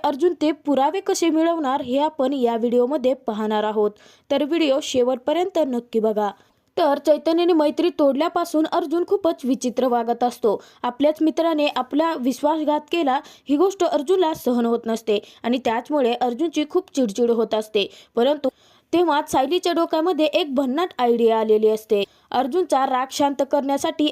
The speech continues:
आणि त्याला आरसा दाखवण्यासाठी सायली त्याला वृद्धाश्रमात घेऊन गेलेली असते आणि तिथली परिस्थिती पाहता आपलं दुःख त्यांच्यापुढे खरंच खूप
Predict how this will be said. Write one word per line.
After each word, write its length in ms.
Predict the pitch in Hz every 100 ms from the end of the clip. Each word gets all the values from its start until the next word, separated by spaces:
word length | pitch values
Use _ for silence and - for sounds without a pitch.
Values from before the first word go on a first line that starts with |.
| 294
आणि 160 | 311 294
त्याला 200 | 330 311 302
आरसा 340 | 226 220 311
दाखवण्यासाठी 800 | 311 302 277 277 285 320 311 285 - - -
सायली 300 | 302 302 320
त्याला 240 | 359 339
वृद्धाश्रमात 800 | 277 302 233 311 - 349 320 277
घेऊन 280 | 254 247 233
गेलेली 320 | 240 240 233
असते 320 | 233 - 214 208 - -
आणि 160 | 240 254
तिथली 260 | 285 - 311
परिस्थिती 540 | - 320 320 302 311
पाहता 500 | 311 320 330 330 269 330 - -
आपलं 400 | 269 - 311 359
दुःख 240 | 359 - 277
त्यांच्यापुढे 600 | 285 269 269 302 320 320 330
खरंच 320 | 247 277 311
खूप 200 | - 330